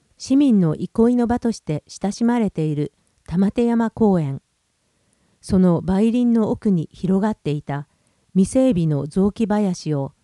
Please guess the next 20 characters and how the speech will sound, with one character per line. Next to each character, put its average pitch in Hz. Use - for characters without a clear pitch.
里 180
山 233
の 220
森 202
に 196
再 214
生 226
す -
る 202
取 196
り 190
組 185
み 175
が 165
進 190
ん 202
で 185
い 180
ま 160
す。 -